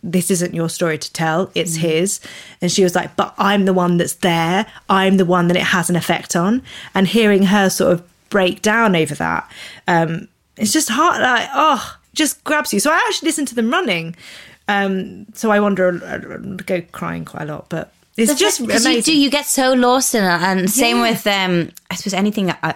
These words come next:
Speaker 2: I listen to, that I'm, sometimes I'm, it's,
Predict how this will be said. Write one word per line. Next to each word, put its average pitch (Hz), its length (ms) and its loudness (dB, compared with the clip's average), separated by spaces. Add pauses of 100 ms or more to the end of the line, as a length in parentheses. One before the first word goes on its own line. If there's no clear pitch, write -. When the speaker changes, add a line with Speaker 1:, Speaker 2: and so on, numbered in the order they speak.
Speaker 2:
I 165 100 -4
listen 165 360 -4
to, 127 280 -6 (600)
that 208 160 -2
I'm, 190 440 0 (360)
sometimes 220 260 0
I'm, 214 180 2 (340)
it's, - 200 -8